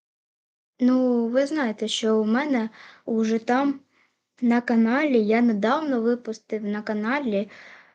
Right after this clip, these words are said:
першу частину Assassin's Creed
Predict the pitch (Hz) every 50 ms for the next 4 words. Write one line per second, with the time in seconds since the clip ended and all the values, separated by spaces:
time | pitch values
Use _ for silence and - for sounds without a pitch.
0 | _ _ _ _ - 254 247 233 226 - - 208 202 - 214 208 - - _ -
1 | 262 285 311 285 254 220 208 208 202 - _ _ _ _ _ _ _ _ _ _
2 | _ _ _ _ _ _ _ _ _ - 233 240 240 - - 240 - - - 254
3 | 277 285 277 262 - - - - - 247 247 262 285 277